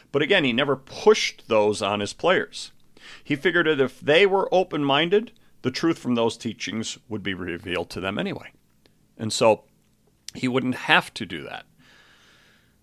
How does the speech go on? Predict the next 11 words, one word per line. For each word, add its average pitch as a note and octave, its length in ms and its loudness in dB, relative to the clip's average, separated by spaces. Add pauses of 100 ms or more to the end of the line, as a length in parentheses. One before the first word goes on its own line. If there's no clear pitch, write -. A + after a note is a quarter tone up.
(240)
I D#3 40 -10
find F3 240 0
this, D3+ 200 -2 (180)
it's B2+ 160 -8
just - 320 -6
interesting. B2 560 -2
Some F#3 400 0
people, D3+ 560 0
some B2+ 240 -2
of D3 80 2
you, A#3+ 400 0